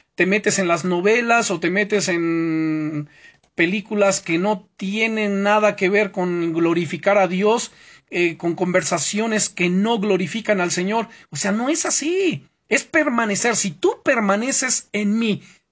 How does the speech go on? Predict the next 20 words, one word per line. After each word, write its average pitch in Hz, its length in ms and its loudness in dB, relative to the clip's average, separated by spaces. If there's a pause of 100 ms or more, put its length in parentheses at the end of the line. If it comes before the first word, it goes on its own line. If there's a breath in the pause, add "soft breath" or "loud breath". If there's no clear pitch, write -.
(140)
las 190 160 2
veinticuatro 208 640 0
horas 226 180 2
del 175 160 0
día, 185 360 0 (240 loud breath)
los 220 220 0
trescientos 240 560 0
sesenta 185 320 -2
y 180 40 0
cinco 214 280 -2
dia-, 208 280 0
días 196 340 0
del 185 140 0
año, 185 400 0 (320 loud breath)
y 233 120 0
mis 240 180 0
palabras 233 580 2
permanecen 208 1000 -2
en 202 260 0
ti, 240 460 -2